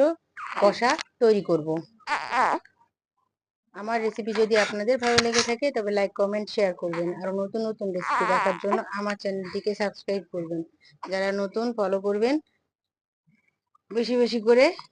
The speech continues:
শেয়ার করবেন Facebook-এ। যারা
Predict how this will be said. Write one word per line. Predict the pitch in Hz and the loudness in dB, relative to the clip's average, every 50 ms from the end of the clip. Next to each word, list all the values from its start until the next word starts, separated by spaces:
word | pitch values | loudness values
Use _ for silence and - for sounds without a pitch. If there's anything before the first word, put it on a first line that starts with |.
| _ _ | _ _
শেয়ার | - - - 226 214 208 | -8 -2 2 4 4 4
করবেন | 202 - 196 180 175 180 185 185 | 2 0 -2 -2 -2 -2 -4 -2
Facebook-এ। | 175 214 202 196 185 175 170 160 - - 160 160 160 - _ _ _ _ _ _ _ _ 480 453 427 480 523 _ _ _ - - 571 _ _ _ _ _ _ _ _ _ _ _ _ _ _ _ _ _ _ _ _ _ - - 196 196 190 | 2 2 2 2 0 -2 -6 -8 -6 -6 -6 -6 -8 -10 _ _ _ _ _ _ _ _ -18 -18 -16 -18 -18 _ _ _ -20 -20 -20 _ _ _ _ _ _ _ _ _ _ _ _ _ _ _ _ _ _ _ _ _ -20 -20 -14 -8 -4
যারা | 208 208 214 | -2 0 2